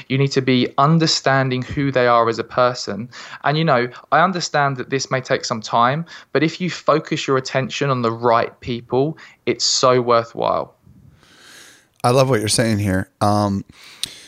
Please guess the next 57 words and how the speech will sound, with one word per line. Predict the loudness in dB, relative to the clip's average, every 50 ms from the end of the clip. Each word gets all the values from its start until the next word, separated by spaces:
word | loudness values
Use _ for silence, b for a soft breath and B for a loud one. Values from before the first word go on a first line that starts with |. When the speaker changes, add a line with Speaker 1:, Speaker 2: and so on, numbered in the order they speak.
| B B B
Speaker 2:
and | 2 2
you | 2 2
can | 2 2 0 2
tell, | 2 2 2 4 4 2 0 0 -4 -8 _ _ _ _ _ _ _ _ _ _ _ _ _ _ _
you | 2
know | 4 6
what | 6 6
I | 6 6
do | 4 4 4 4 2 2
a | 2
lot | 2 4 4 2
of | 2
times | 0 0 2 2 2 0 -2 -2
is, | 0 0 0 0 -2 -2 -2
uh, | -2 -2 -2 0
when | 0 0 0
Speaker 1:
Go | 2 2
Speaker 2:
someone | 2 2 2 2
Speaker 1:
on. | 0
Speaker 2:
tweets | 0 0 -2 0 0 -2 -2
me, | 0 0 0 2
I | 2 2
will | 2 0 0
go | 0 0 2
back | 2 2 2 0 -2
and | -2 -2 -2
look | -2 -2 -2
at | -2 -2
their | -2 -4
Twitter | -2 -2 -2 -2 -2 -2
stream | -4 -4 -2 -2 -2 0 0
and | -2 -2
I | -2 -2
will | -2 -2
see | -2 -2 -2 -4
if | -4 -2
they | -2 -2 -2
tweeted | 0 0 2
Speaker 1:
I | 2 2
do | 2 0 0
Speaker 2:
the, | 2
Speaker 1:
that. | 2 2 2 2 0 0 0
Speaker 2:
I, | 2 2
Speaker 1:
I | 4 4 4
Speaker 2:
I |
will | 4 4
Speaker 1:
do | 4 4
Speaker 2:
see | 4
if | 4 6
they | 6 4 4
Speaker 1:
that. | 4
Speaker 2:
tweeted | 2 2 4 4 4 4
the | 2
exact | 0 2 2 2 2 2 2
same | 0 0 0 0
thing | 0 0 0 0 0
to, | 2 2 2 2